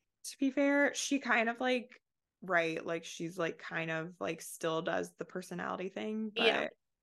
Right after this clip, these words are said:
Speaker 1: I don't know. It's, like, funny to me that they were matched up together.
Speaker 2: Yeah, I, I didn't get that either.
Speaker 1: Well, 'cause she's on House of Villains.
Speaker 2: Yeah, but, like, why Cra-,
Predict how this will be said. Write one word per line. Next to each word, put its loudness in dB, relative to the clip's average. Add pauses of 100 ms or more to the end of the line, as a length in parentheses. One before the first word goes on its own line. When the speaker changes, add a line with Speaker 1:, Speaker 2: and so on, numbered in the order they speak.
Speaker 1:
I -14
don't -6
know. -4
It's, -10
like, -12 (120)
funny -8
to -16
me -10
that -6
they -6
were -6
matched -6
up -8
together. -10
Speaker 2:
Yeah, 6
I, 2 (140)
I 4
didn't 0
get -2
that 2
either. -4 (920)
Speaker 1:
Well, 4
'cause 0
she's -2
on 6
House -2
of -6
Villains. -4
Speaker 2:
Yeah, 6
but, 4
like, 6
why 4
Cra-, -4